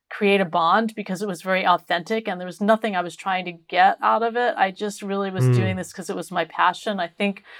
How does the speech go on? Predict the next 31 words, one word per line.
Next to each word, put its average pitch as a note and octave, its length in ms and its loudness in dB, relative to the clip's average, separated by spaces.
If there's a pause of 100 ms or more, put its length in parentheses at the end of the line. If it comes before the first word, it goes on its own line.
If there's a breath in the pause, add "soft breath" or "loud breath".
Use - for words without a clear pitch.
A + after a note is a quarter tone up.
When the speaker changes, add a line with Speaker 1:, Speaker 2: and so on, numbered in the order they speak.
(280 loud breath)
Speaker 1:
when G#3 340 4
you G3+ 600 -2
approach A#3 520 2
something G#3 640 -2
in G3 220 -2
that F#3+ 300 4
kind G3 200 -8
of F3+ 80 -6
a F#3 60 -6
way, F#3 240 -4
people G3+ 300 -6
are F#3 100 0
more F3 240 -4
open G3+ 500 -4 (380 loud breath)
to G3 540 -2 (120)
respond F3+ 720 -2
and F3+ 180 -10
to, F3+ 140 -10
to - 180 -14
wanna G3 260 4
be F3+ 140 -10
part E3+ 380 -2
of A3 220 -8
that. A#3+ 400 2
And F3+ 420 -2 (380 loud breath)
I A#3 100 8
think A3 260 4
all A3 180 12
of G#3+ 100 6
those G3+ 240 2
things F#3 460 -4